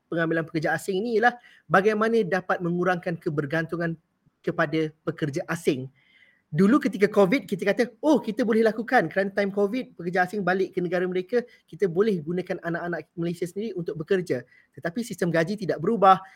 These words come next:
sistem nilai dan juga bagaimana kita memberikan reward kepada pekerja juga masih lagi tidak berubah. Jadi pada pandangan Iskandar, bagaimana sekiranya kalau kita mengubah segala-galanya, kita dapat menjawab soalan kepada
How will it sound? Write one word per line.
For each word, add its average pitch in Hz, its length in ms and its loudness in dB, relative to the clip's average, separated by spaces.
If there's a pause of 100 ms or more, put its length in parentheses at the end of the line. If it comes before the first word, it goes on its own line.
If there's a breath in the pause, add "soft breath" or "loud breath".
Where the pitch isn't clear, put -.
(160 loud breath)
sistem 165 560 -2
nilai 180 400 4
dan 156 160 0
juga 156 320 -2
bagaimana 156 560 -4
kita 160 160 -12
memberikan 151 320 -4
reward 190 320 2
kepada 156 240 -10
pekerja 165 320 -6
juga 196 240 0 (240 loud breath)
masih 202 320 -4
lagi 160 400 -4
tidak 143 240 -6
berubah. 170 320 -2 (320 soft breath)
Jadi 247 160 0
pada 185 160 -4
pandangan 190 240 -2
Iskandar, 220 320 -8
bagaimana 208 480 -6
sekiranya 208 400 -6
kalau 190 240 -4
kita 190 240 -10
mengubah 196 400 -4
segala-galanya, 180 720 -2 (320)
kita 214 240 -6
dapat 185 240 -4
menjawab 165 320 -2
soalan 170 480 -2
kepada 165 560 -2